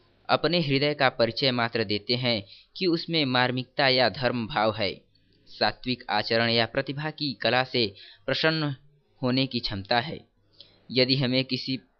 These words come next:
पर श्रद्धा है, तो हमें उसके पास जाकर यह कहने की आवश्यकता नहीं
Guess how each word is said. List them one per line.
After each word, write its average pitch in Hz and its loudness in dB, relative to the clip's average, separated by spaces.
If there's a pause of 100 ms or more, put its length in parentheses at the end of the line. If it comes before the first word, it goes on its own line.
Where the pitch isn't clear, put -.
(160)
पर 127 6
श्रद्धा 127 2
है, 131 2 (320)
तो 170 6
हमें 160 0
उसके - -2
पास 131 2
जाकर 117 2
यह 131 0
कहने 120 -2
की 110 -2
आवश्यकता 110 -2
नहीं 127 -2